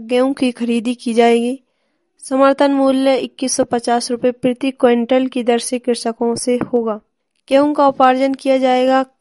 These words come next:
जिसकी तैयारी पूर्ण कर ली, कर ली गई है। बैठक में बताया गया है कि रबी विपणन मौसम के लिए औसत अच्छी गुणवत्ता के गेहूं का समर्थन मूल्य इक्कीस सौ पचास रुपए प्रति क्विंटल घोषित किया है।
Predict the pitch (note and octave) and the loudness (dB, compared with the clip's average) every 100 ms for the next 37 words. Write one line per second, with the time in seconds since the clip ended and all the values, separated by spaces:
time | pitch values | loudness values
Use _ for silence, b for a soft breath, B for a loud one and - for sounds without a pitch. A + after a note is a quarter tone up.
0 | - A3+ B3+ - C4+ B3 B3+ B3 B3 B3+ | -16 -8 -6 -4 -6 0 2 2 0 -2
1 | - B3+ B3+ C4 B3 A#3+ A#3 A#3 _ _ | -4 -2 -2 0 0 0 -2 -6 _ _
2 | B3 A#3+ A#3 A#3 A#3 A3 A#3 G#3+ - _ | -4 -2 0 2 2 2 -2 -4 -12 _
3 | _ _ _ B3+ B3+ C#4+ C#4+ C#4+ C4+ B3+ | _ _ _ -4 0 0 0 0 0 4
4 | C4 C4+ C4+ B3+ B3+ B3 C4 C4 C4 A#3+ | 4 4 2 2 0 0 -2 -4 -4 -2
5 | A#3+ B3 C4 B3 A#3+ B3 B3 A#3+ A#3 B3+ | 0 0 0 -2 -2 -2 -2 -4 -4 -6
6 | B3+ B3 A#3+ A#3+ A#3+ - A#3+ B3+ B3 - | -6 -4 -2 0 0 0 0 -2 -4 -6
7 | A#3+ - C4+ B3+ B3+ B3 - B3+ B3+ B3 | -10 -4 2 6 6 4 2 2 2 0
8 | A#3+ A#3+ A#3 A#3 B3 A#3 A#3 A3+ A#3+ A#3+ | 2 2 2 0 0 0 -2 -2 0 2
9 | A#3+ B3+ C#4 _ _ _ D4+ D4 D#4 C#4+ | 2 0 -6 _ _ _ -2 0 0 2
10 | C4 C4 C4 C4 B3+ C4 - B3 - B3+ | 2 2 2 2 2 2 0 -4 -4 -2
11 | C4 B3 A#3+ B3+ A#3+ A#3 - A#3+ - - | 2 2 2 0 2 -2 -2 -6 -8 -2
12 | A#3+ A#3 A#3 B3 | 0 0 0 -4